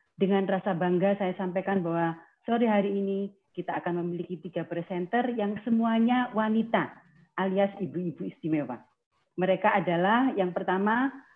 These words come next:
Doktor Insinyur Dwi Tianingsi Adrianti M P yang akan menguak potensi tumbuhan sebagai sumber pewarna alami. Kedua, Doktor Insinyur Aswati Mindaryani M S C I P U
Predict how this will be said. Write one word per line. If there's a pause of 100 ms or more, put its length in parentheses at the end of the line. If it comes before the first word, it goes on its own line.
(200)
Doktor (400)
Insinyur
Dwi
Tianingsi
Adrianti
M
P (400)
yang
akan
menguak
potensi
tumbuhan
sebagai (320)
sumber
pewarna
alami. (1040)
Kedua, (640)
Doktor
Insinyur
Aswati
Mindaryani
M
S
C
I
P
U